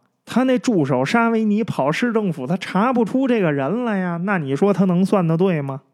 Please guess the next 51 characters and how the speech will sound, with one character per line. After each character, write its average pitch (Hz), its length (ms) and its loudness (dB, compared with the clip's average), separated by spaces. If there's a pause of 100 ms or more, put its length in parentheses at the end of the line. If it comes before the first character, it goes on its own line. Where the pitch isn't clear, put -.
(240)
所 202 340 0
以 185 180 0
啊， 151 240 -2
久 135 240 -2
而 220 200 0
久 120 240 -2
之， 190 160 0
这 226 160 0
就 160 100 2
逼 240 320 0
得 180 140 -2
他 170 160 -2
呀， 165 180 -4 (100)
必 208 220 2
须 240 160 2
要 220 100 2
不 175 380 -2
断 196 240 2
地 139 80 0
优 254 320 2
化 196 260 -4
他 175 120 2
自 202 200 0
己 117 160 -4
的 139 120 -2
这 214 100 0
个 190 100 2
话 180 380 -2
术， 220 340 -6 (200)
他 277 180 -4
得 208 140 0
让 208 200 2
这 233 80 2
个 220 120 2
算 269 280 0
命 214 300 4
时 156 100 -2
候 190 160 2
的 202 120 0
这 226 100 -2
个 202 100 4
语 147 360 0
言 123 320 -2
啊， 175 100 -4 (140)
越 247 240 2
来 143 260 0
越 240 160 4
模 139 460 2
糊 180 180 0
才 120 180 -6
行。 104 240 -10